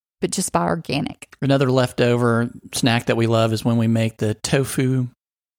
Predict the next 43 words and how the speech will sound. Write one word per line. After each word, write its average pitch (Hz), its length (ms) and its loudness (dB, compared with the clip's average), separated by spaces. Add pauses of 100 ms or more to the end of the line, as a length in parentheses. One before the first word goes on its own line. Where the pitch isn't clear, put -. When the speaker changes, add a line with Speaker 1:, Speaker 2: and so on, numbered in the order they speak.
(300)
Speaker 2:
not - 220 -10
crumbles. 110 520 -2
We, 156 220 -8
we 143 140 -2
make 185 200 2
it 180 80 0
in 180 60 2
the 170 80 2
cubes, 147 540 -2
and 139 100 -2
then 131 80 0
you 131 60 0
put 156 160 -4
the 123 80 -2
sauce 131 360 0
on 135 180 0
it. 131 140 -2
And 180 120 -10
Speaker 1:
Right. 180 400 4
Speaker 2:
we 208 60 4
usually 196 200 2
do 175 160 2
a - 20 2
larger 147 280 2
quantity 135 500 0
at 117 100 0
a 117 60 -2
time 135 300 0
when 117 100 0
we 113 120 -2
do 127 200 0
it 117 80 -2
so - 160 -2
that 131 100 2
we 113 100 -4
have 151 260 0
leftovers, 117 600 -2 (460)
but 117 240 -2
if - 140 -16
we've 127 140 -6
got 123 180 -2
enough, 135 480 0
we'll 127 220 -6